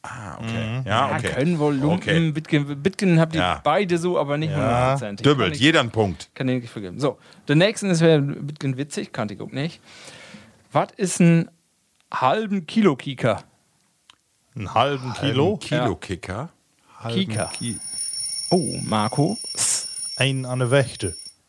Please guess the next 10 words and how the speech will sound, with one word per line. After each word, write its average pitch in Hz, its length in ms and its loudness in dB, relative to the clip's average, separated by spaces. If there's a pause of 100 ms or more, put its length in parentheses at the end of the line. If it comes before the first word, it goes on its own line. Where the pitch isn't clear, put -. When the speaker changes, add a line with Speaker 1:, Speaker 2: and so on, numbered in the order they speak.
Speaker 3:
An 117 160 0
der 117 260 -4
Wächte? 180 540 -2 (460)
Speaker 2:
Äh, - 40 -14 (300)
Wieger. 107 640 2 (1120)
Speaker 3:
Ja. 196 840 -2 (680)
So 131 60 0
ein 131 160 0
bisschen, 226 480 2
ja. 180 540 2